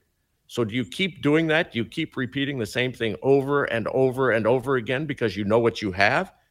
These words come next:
And what you have, I don't know what you call it, barely adequate? Or do you at some point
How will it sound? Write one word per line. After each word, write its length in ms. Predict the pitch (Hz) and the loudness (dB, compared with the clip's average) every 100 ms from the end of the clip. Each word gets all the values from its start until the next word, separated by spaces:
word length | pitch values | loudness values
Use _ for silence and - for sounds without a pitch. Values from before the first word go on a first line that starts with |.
| _ | _
And 160 | 104 104 | -4 -2
what 180 | 107 | -2
you 80 | 104 | -4
have, 400 | 90 107 123 151 - _ _ _ - | 2 4 4 0 -10 _ _ _ -10
I 100 | - | -4
don't 180 | 117 - | -4 -4
know 380 | 92 90 117 - _ | -2 0 -2 -6 _
what 200 | 90 90 | -12 -12
you 80 | 80 - _ | -16 -20 _
call 300 | - 131 117 | -2 0 2
it, 160 | 95 - - _ - | -2 -6 -20 _ 2
barely 420 | 95 113 113 - | 4 6 2 4
adequate? 600 | 90 143 160 190 240 - _ _ _ _ _ _ | 4 4 2 0 0 -10 _ _ _ _ _ _
Or 120 | 131 131 | 2 2
do 100 | 123 | 2
you 120 | 131 | 0
at 100 | 127 | 0
some 220 | 160 160 | -2 -4
point 440 | - 131 120 123 | -2 0 2 0